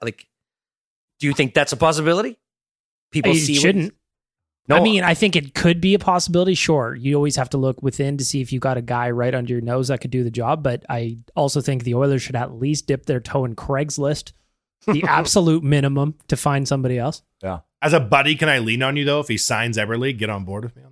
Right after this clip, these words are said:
Speaker 4: this?
Speaker 2: Yeah, yeah,
Speaker 4: Okay,
Speaker 2: man.
Speaker 4: cool. Thanks, man. That's cool.
Speaker 2: Of course.
Speaker 4: Cool.
Speaker 2: Of course.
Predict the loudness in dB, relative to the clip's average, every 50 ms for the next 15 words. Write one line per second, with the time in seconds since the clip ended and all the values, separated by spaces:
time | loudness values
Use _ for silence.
0 | _ _ _ _ _ -2 -2 0 0 -2 -4 -4 -4 -4 -2 -2 0 0 0 -2
1 | -2 -4 -6 -6 -6 -4 -6 -6 -4 -6 -6 -6 -6 -8 -8 -6 -2 0 2 2
2 | 0 -2 -4 -4 -4 -6 -6 -6 -10 _ _ _ 0 2 2 2 2 0 -4 -8